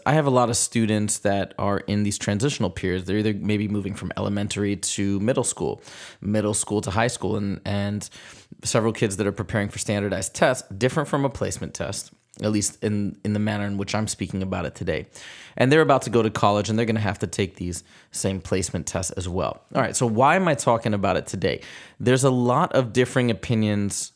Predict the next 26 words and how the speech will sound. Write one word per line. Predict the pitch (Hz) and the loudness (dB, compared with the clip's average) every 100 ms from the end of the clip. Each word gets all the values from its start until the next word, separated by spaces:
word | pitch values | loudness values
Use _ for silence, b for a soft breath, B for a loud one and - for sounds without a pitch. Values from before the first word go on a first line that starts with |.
| _ - | _ 0
with | 113 - | 0 2
respect | 107 - 120 113 - | -2 2 2 2 0
to | - 107 | 0 -2
preparation | - - 123 - 110 110 113 110 - 90 57 - | -4 0 0 2 2 4 2 0 0 -2 -4 -12
for | - - 104 | -8 -4 -2
placement | - 107 - 87 | 2 0 0 -6
tests. | - - - | -6 -8 -4
Let | |
me | 123 | -2
give | 117 110 | 0 0
you | |
an | 104 | 0
example. | 87 101 104 92 58 B B B B - | -2 -2 -2 -4 -8 B B B B 0
Let's | 131 - | 2 4
say | 139 | 2
you | 127 120 | 4 4
are | 113 | 2
graduating | 101 110 110 110 113 107 104 | 2 2 2 2 2 2 0
from | - 104 | -2 0
an | |
elementary | 101 101 127 165 127 110 | 0 0 0 0 0 0
school | - 104 | 0 0
and | 98 | 0
about | 92 95 92 | 0 -2 -2
to | - | -6
enter | 98 98 - 92 90 | -4 -4 -2 -2 -2